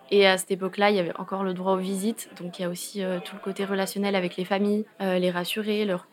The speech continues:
les prendre en charge parce qu'on prend en charge le patient, mais on prend en charge aussi, euh, bah, du coup, sa famille parce que des fois, ils sont encore plus inquiets que le patient lui-même. Et du coup, ouais, je trouvais que c'était un bon compromis entre, bah, tout ce qui est vraiment technique, technique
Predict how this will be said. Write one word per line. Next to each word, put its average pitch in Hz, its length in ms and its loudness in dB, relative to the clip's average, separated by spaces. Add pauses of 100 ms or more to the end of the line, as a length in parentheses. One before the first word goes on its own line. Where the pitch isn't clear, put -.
(160)
les 175 160 -2
prendre 180 260 -4
en 190 60 -2
charge 214 240 0
parce 180 160 -12
qu'on 185 160 -10
prend - 140 -14
en - 20 -10
charge 185 240 -8
le 185 80 -8
patient, 185 280 -8
mais 185 120 -4
on 180 80 -6
prend - 180 -14
en 185 40 -8
charge 185 320 -6
aussi, 190 300 -6
euh, 190 60 -4
bah, 175 140 -6
du 180 160 -10
coup, - 80 -14
sa 185 180 -2
famille 202 360 0
parce - 160 -16
que - 60 -6
des 180 120 -4
fois, 196 100 -4
ils 196 60 -2
sont 175 100 -6
encore 170 220 -8
plus 214 240 -2
inquiets 202 340 2
que 190 320 -2 (460)
le 202 180 8
patient 202 380 2
lui-même. 208 500 4 (720)
Et 202 120 2
du 185 140 -2
coup, 220 140 -8
ouais, 220 140 4
je 220 60 -8
trouvais 220 160 -2
que 226 40 -4
c'était 208 140 -2
un 175 80 6
bon 190 160 -4
compromis 214 520 0
entre, 196 320 -4
bah, 180 200 2
tout 220 100 -8
ce - 80 -8
qui - 80 -2
est 196 80 4
vraiment 190 300 -2
technique, 208 400 0
technique 220 560 0